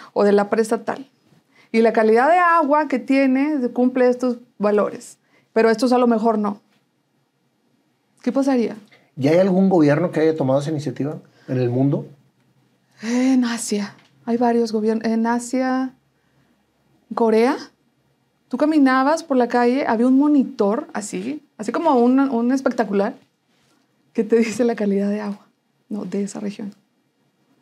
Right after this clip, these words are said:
Speaker 1: O sea, es un nivel de educación muchísimo más avanzado, ¿no?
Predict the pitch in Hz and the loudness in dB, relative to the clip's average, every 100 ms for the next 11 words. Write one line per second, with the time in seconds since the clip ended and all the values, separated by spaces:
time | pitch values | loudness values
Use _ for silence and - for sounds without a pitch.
0 | _ _ _ _ _ - - 214 208 208 | _ _ _ _ _ -20 -8 -6 -4 -4
1 | 214 233 208 196 196 196 190 190 185 190 | 0 0 0 0 0 -2 -4 -6 -6 -6
2 | 196 190 196 196 202 196 202 - - - | -6 -6 -4 -4 -4 -4 -8 -16 -14 -10
3 | - - - 254 240 - 254 | -10 -10 -14 -16 -14 -10 -10